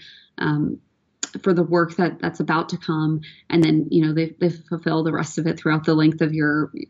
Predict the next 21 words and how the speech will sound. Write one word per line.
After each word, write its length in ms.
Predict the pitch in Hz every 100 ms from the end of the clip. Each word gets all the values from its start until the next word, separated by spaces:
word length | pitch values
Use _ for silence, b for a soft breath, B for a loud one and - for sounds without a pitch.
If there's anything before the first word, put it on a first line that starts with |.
| -
your 160 | 175
work 200 | 156 170
together. 520 | - 165 160 156 160 156 B B B -
And 400 | 170 160 156 151 - _
I'm 140 | 180 165
trying 160 | 180
to 80 | 170
think 160 | 165 160
of, 120 | 160
like, 160 | 160 -
any 180 | 170 165
other 160 | 160
solutions 520 | 156 - 160 156 156 156
that 180 | - -
they 80 |
could 140 | 160 165
possibly 760 | - 156 - 156 151 151 - _ _
enjoy. 640 | 180 160 160 156 151 156 b b _ _ _
I 40 | 196
mean, 320 | 202 196 -
th-, 200 | 190 -